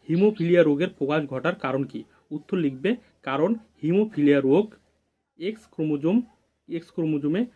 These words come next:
বাহিত প্রচ্ছন্ন জিন দ্বারা উৎপন্ন হয়, তাই, ঠিক আছে। তো এবার কুড়ি নম্বর কোশ্চেন কী বলছে? কুড়ি নম্বর কোশ্চেন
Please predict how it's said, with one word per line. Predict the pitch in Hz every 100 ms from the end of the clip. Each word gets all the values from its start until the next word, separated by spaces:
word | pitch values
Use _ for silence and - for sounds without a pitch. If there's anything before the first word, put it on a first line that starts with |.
| _
বাহিত | 127 123 156 160 208
প্রচ্ছন্ন | 220 - 143 - 180 196
জিন | 151 147 151 143
দ্বারা | 143 240 - _
উৎপন্ন | 139 139 170 170 170
হয়, | 135 214 - _ _
তাই, | 139 113 - _ _ _ _
ঠিক | 233 220
আছে। | - - - - - -
তো |
এবার | 165 165 202 196 - - -
কুড়ি | 196
নম্বর | 220 208 202
কোশ্চেন | 160 147 147
কী | 165
বলছে? | 170 - 226 226 - _
কুড়ি | 185 202
নম্বর | 208 196
কোশ্চেন | 170 143